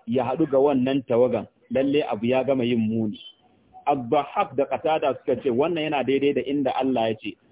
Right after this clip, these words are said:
"Wa ja'alnahum a'immatan yad'una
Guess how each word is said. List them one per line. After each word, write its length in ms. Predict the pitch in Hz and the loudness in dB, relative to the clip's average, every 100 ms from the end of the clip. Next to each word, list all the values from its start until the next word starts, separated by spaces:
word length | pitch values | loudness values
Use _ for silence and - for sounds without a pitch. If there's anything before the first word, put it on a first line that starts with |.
| _ 113 | _ 0
"Wa 140 | 131 | 0
ja'alnahum 840 | 123 135 175 175 175 175 175 151 143 | 2 -2 0 0 0 0 0 -2 -4
a'immatan 680 | 120 - 147 143 143 113 101 _ _ _ _ _ _ | -6 -2 0 0 0 -4 -8 _ _ _ _ _ _
yad'una 680 | 120 147 143 151 190 208 175 | 0 2 4 2 4 2 2